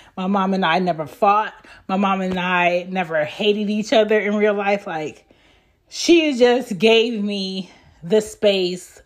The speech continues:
of trust, okay? And sometimes I teeter-tottered on it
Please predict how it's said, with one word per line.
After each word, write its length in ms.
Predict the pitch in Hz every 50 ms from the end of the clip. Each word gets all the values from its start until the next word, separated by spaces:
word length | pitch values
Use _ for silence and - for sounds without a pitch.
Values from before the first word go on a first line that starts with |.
| _
of 220 | - 185 156 156 -
trust, 580 | - - 226 208 175 131 - - - - _ _
okay? 520 | - 185 170 202 190 170 165 170 180 185 - _ _ _ _ _ _ _ _ - - _ _ -
And 680 | 240 233 226 220 214 214 208 202 214 208 202 196 - - - _ _ _ _ _ _
sometimes 540 | - - 247 226 233 240 - 262 233 233 233
I 120 | 226 214
teeter-tottered 760 | 220 - 302 262 220 214 208 - 254 220 208 208 214 208 196
on 220 | 196 180 196 214 214
it 320 | 220 226 202 - _ _